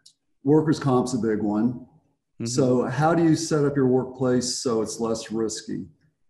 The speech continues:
Speaker 1: Uh, safety inspections, safety procedures, safety process. But then a lot of that goes back to what kind of folks you're hiring. So we help
Speaker 2: Right.
Speaker 1: out with the hiring in terms of how do you get a better quality of person,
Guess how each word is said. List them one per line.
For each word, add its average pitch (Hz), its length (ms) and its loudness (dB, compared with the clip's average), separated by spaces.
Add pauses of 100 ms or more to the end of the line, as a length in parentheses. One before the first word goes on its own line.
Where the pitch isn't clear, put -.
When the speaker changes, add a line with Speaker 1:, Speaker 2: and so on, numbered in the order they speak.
(140)
Speaker 1:
Uh, 107 200 -4
safety 123 540 0
inspections, 123 1200 -2
safety 117 380 -2
procedures, 113 920 -2
safety 113 520 -4
process. 120 840 -4 (960)
But 151 220 4
then 170 120 6
a 156 60 6
lot 175 300 6
of 165 60 4
that 147 140 2
goes 131 240 4
back 135 340 2
to 127 140 2
what 131 280 0
kind 143 160 2
of 139 80 -4
folks 185 260 0
you're 104 120 0
hiring. 101 500 -6 (380)
So - 200 0
we 143 160 8
help 135 220 4
Speaker 2:
Right. 127 80 4
Speaker 1:
out 127 100 0
with 120 120 -2
the 110 60 -4
hiring 123 480 2
in 107 100 0
terms 110 420 -2
of 101 160 -6
how 135 160 0
do 139 80 4
you 135 80 4
get 131 160 4
a 120 40 0
better 117 300 0
quality 120 520 -2
of 101 140 0
person, 104 540 -6